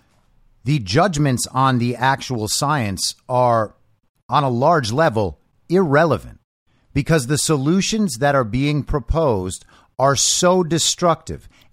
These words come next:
and so unproven, and the ones they've tried have created more problems. There is no reason to believe that their motivations are good. There is no reason to believe that these people are being honest.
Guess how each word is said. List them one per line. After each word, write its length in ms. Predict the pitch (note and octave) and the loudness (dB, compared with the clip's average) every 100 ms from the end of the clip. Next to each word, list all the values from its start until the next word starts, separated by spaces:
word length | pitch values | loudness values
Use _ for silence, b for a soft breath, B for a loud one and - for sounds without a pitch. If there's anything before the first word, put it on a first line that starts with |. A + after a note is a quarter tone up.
| _ | _
and 460 | E3 F#3+ F#3+ F#3+ - _ | 0 2 2 0 -2 _
so 460 | - - F#3+ E3 D#3+ | -10 -4 0 2 2
unproven, 640 | C#3+ C3 D#3+ E3 F#2 - _ b b b | 0 -2 -2 -2 -2 -10 _ b b b
and 180 | D3 C3 | -2 0
the 100 | A#2+ | 0
ones 420 | G2 B2 C#3+ A2+ | 0 0 0 0
they've 280 | C#3+ C#3 - | -2 -2 -4
tried 480 | - E3+ D#3 C3+ - _ _ _ _ _ | 0 2 2 -2 -6 _ _ _ _ _
have 220 | D3 - | -6 -6
created 500 | - F3+ D3 C3 A#2+ | -4 0 2 0 0
more 240 | A2+ A#2+ | 0 0
problems. 840 | A2+ - D3 C3+ D#2 B1+ - - - _ _ _ _ _ _ _ - | -2 -2 0 0 -2 -14 -20 -20 -20 _ _ _ _ _ _ _ 0
There 220 | D3 D3 | 4 4
is 180 | B2 G2 | 4 2
no 300 | A#2+ E3 F#3+ | 4 4 4
reason 400 | D3+ C#3 A2 B2 | 2 0 0 -2
to 80 | A2+ | -2
believe 400 | A2+ A2 A2 F#2+ | -2 0 -2 -2
that 200 | A2 - | -2 0
their 120 | G#2+ | 0
motivations 800 | G2+ G#2+ F2+ G2 G2 - G2+ - | 2 0 -2 -4 -6 -4 -4 -4
are 200 | G#2 F#2 | -6 -6
good. 440 | D2 F#2 A#2+ C3+ - _ _ _ | -4 -4 -4 -6 -16 _ _ _
There 180 | C3+ C3 | 0 0
is 180 | F#2 | 0
no 320 | G2+ A2+ D#3+ F3+ | 0 2 2 2
reason 400 | C#3 C3+ A#2+ A2+ | 0 0 -2 -2
to 120 | A#2+ | -2
believe 420 | A2 G#2+ A2 G2+ | -2 -2 -2 -2
that 220 | A#2 G#2+ | -2 -4
these 200 | G#2+ G#2 | -6 -8
people 440 | - A2+ - A2+ A#2+ | -8 -10 -6 -6 -4
are 180 | A2 | -4
being 380 | G#2+ A#2 A#2 A2 - | -2 -2 -2 -2 -2
honest. 640 | B2 D3+ G2 - - - | 0 0 -2 -10 -18 -18